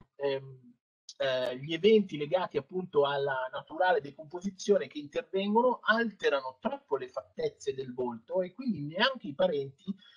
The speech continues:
potrebbero avere più la certezza di, di, eh, diciamo, essere davanti a quello che è effettivamente il loro, il loro caro. Ecco perché l'identificazione delle salme deve essere fatta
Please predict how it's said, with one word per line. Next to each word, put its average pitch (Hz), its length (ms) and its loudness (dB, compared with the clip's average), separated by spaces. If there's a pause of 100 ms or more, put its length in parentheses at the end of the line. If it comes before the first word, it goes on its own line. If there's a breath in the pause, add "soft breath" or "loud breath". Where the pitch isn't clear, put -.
(400 soft breath)
potrebbero 180 460 6
avere 185 340 2
più 208 180 2
la 147 120 10
certezza 202 680 2 (120)
di, 135 220 -14 (460)
di, 135 480 -20
eh, 127 580 -12
diciamo, 143 380 -4
essere - 360 -2
davanti 156 540 4
a 156 120 8
quello 143 300 4
che 147 260 6
è 135 220 6
effettivamente 139 680 0
il 127 100 -2
loro, 123 440 -6
il 127 80 -10
loro 123 200 -12
caro. - 300 -10
Ecco - 160 -6
perché - 240 -8
l'identificazione 143 760 -4
delle 139 180 2
salme 143 320 4
deve 135 180 2
essere 139 300 -2
fatta - 340 4